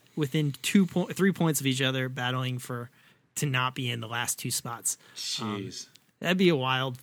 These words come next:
Speaker 1: fun time to watch, especially if, because West Ham and Bournemouth being down there, um, those are usually middle of the table teams that are in relegation trouble, so that makes it fun.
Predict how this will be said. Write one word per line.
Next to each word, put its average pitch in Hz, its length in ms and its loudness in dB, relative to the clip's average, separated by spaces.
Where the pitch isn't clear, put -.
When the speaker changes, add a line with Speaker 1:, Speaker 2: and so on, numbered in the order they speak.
Speaker 1:
fun 135 200 -2
time 131 300 -4
to 127 60 -4
watch, 127 260 -6
especially - 340 4
if, 131 160 -2
because 139 340 -6
West 131 380 -4
Ham 165 240 2
and 123 160 -6
Bournemouth 139 420 -6
being 156 200 -2
down 165 200 -4
there, 165 200 -4
um, 139 300 -4
those 165 180 2
are 156 60 0
usually 151 440 -2
middle 135 260 -4
of 123 80 -6
the 131 100 -6
table 127 280 -2
teams 127 440 -2
that 120 160 -8
are 123 200 -10
in 151 180 4
relegation 131 640 0
trouble, 110 340 -12
so - 140 -8
that 139 140 -10
makes 127 200 -12
it - 100 -16
fun. - 240 -18